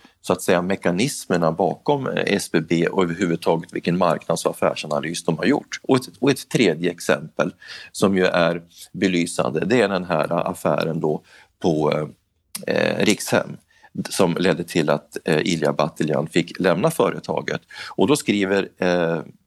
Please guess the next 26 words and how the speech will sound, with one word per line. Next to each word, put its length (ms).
Andreas 360
Cervenka, 580
han 100
sparkades 540
från 180
jobbet 280
som 160
vice 280
V 160
D 160
för 80
Rikshem 400
efter 300
att 120
privat 400
lagt 220
ett 120
bud 220
på 100
en 60
fastighet 440
utan 280
att 100
först 280
informera 480
styrelsen. 680